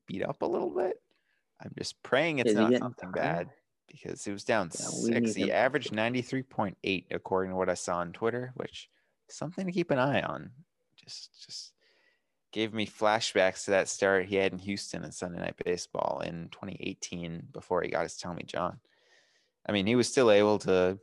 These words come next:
Speaker 1: you know, pitch right well tonight, but it just concerned me a little bit. And then he goes out to right field afterwards because he's just that cool.
Speaker 2: Yeah,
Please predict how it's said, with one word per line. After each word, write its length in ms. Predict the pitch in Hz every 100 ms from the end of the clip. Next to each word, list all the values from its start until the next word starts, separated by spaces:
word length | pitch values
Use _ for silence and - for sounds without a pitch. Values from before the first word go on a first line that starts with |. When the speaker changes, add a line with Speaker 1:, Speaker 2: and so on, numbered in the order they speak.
| _ _ _
Speaker 1:
you 60 | 95
know, 80 |
pitch 280 | - 120 -
right 160 | 98 82
well 180 | 92 104
tonight, 340 | - - - - _
but 240 | 101 - _ _ _ _ _ _
it 60 | -
just 200 | 87 -
concerned 400 | - 73 92 92
me 80 | 73
a 60 | 69
little 200 | 71 69
bit. 200 | 82 -
And 60 | -
then 100 | 120
he 60 | 113
goes 180 | 104
out 160 | 101 98
to 100 | -
right 160 | 95 -
field 320 | - 80 85
afterwards 500 | 82 - 90 85 90
because 440 | - - - - -
he's 160 | 151
just 220 | - 87
that 200 | 90 85
cool. 320 | - 85 85 - _ _ _ _ _ _ _ _ _ _ _ _ _ _ _ _ _ _ _
Speaker 2:
Yeah, 100 | -